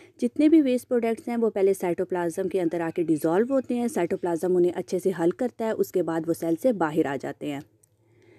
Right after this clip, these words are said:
Dear students, जो आज का हमने टॉपिक था उसमें हमने साइटोप्लाज्म के बारे में पढ़ा, उसकी कंपोजिशन देखी और उसके डिफरेंट फंक्शंस देखे। तो आपके लिए जो असाइनमेंट है वो ये है कि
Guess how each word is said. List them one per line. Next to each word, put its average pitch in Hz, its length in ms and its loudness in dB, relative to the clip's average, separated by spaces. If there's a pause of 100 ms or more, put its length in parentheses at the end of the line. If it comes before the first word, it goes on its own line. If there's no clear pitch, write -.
(460)
Dear 311 300 6
students, 294 480 4 (240)
जो 208 100 4
आज 220 320 -2
का 294 100 0
हमने 262 180 2
टॉपिक 214 420 -2
था 220 120 0
उसमें 226 340 -2
हमने 196 280 0 (380)
साइटोप्लाज्म 185 640 2
के 285 120 2
बारे 254 260 2
में 247 160 4
पढ़ा, 233 320 -2 (340)
उसकी 220 200 0
कंपोजिशन 190 640 2
देखी 240 300 4
और 208 120 2
उसके 214 220 -2
डिफरेंट 202 340 -2
फंक्शंस 170 460 0
देखे। 151 340 -4 (260)
तो 220 60 0
आपके 262 400 -2
लिए 277 140 2
जो 269 360 2
असाइनमेंट 208 540 -2
है 247 60 4
वो 208 140 4
ये 196 260 2
है 233 200 -2
कि 233 220 -2